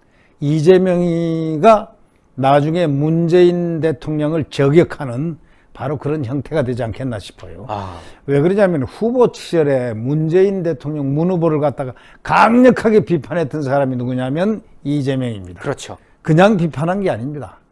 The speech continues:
Speaker 1: 그 아들 문제도 꺼냈었잖아요. 이재명이가 꺼내가지고 그 아주 아킬레스 건들을 모조리 다 알고 있지. 그 저 이재명이가.
Speaker 2: 그렇죠.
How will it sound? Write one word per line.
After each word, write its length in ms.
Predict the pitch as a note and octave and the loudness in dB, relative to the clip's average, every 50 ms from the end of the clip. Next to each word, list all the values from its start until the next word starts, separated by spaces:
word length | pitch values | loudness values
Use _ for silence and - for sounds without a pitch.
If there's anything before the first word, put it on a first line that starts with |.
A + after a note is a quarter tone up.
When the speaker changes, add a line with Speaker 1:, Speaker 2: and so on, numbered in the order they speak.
| _ - | _ -8
Speaker 1:
그 280 | - G#3+ A#3 A#3+ A3+ G#3+ | -4 0 4 6 6 8
아들 360 | - E3+ F#3 G3 F#3 A3 A#3 | 8 8 6 6 6 6 6
문제도 440 | A3+ A3 A3 G#3+ G3 A3 F#3 F#3+ - | 4 4 4 4 4 4 4 2 0
꺼냈었잖아요. 880 | - A3 G#3 G#3+ F#3+ - G#3 G3 - - A3 A3 A3 G#3 F3+ D3 A#2+ G#2 | -2 -2 -2 -2 -2 0 0 0 0 0 -2 -2 0 -2 -2 -2 0 2
이재명이가 680 | F3+ F#3+ G#3 G#3 F#3 A3+ A#3 A3+ A#3 A#3 A#3 A3+ F#3+ - | 4 4 6 6 8 8 8 8 8 6 6 4 4 4
꺼내가지고 840 | G#3 A3 G#3+ A3 G#3 G3+ G#3 G3 G3 A3 A#3 A#3+ A3 F#3+ D#3+ C3 - | 4 4 4 4 4 4 4 2 2 0 2 4 4 4 4 2 0
그 560 | - F#3 G#3+ G#3+ G3+ F#3+ F#3 F3 E3 - - _ _ _ _ _ - | -2 0 2 4 4 4 4 0 -4 -10 -16 _ _ _ _ _ -2
아주 400 | F3 F#3+ G3+ A3+ G#3 F3 C#3+ - - _ _ _ _ _ _ _ | 0 2 4 6 4 4 2 -2 -10 _ _ _ _ _ _ _
아킬레스 720 | - - E3+ F#3+ - - - A3 A3 A#3 B3 A#3 - - - | 0 4 6 6 4 4 2 2 4 6 6 4 4 2 0
건들을 640 | - G3 G#3 G#3+ G3 G#3+ G#3+ G#3+ G3 F3 D3+ C3 | 2 4 4 6 6 6 6 6 6 6 4 0
모조리 640 | A#2 A2+ A2 A#2 B2+ C#3 E3 G3+ F#3 B3 C4 B3+ G3 | -4 -6 -6 -2 2 6 8 10 10 10 10 10 12
다 160 | E3 G3 F#3 | 10 10 10
알고 240 | D#3+ D#3 C#3+ C#3+ C3 | 10 8 6 4 2
있지. 320 | A#2 - - - G2+ F#2 | 0 -2 -4 -8 -12 -10
그 280 | - - D#3 C#3 C3+ A#2 | -8 -8 -6 -6 -6 -4
저 120 | - D3 | -4 -4
이재명이가. 840 | C#3+ C3+ D3+ D3+ C#3 D#3 D3+ D3 C#3 C3 B2 A2+ G2+ F#2+ G#2 A#2 C#3+ | -2 -2 -2 0 2 2 2 2 0 -2 -2 -4 -6 -6 -8 -8 -8
Speaker 2:
그렇죠. 360 | - C#3 - - - - F2+ | -8 -8 -10 -10 -14 -16 -18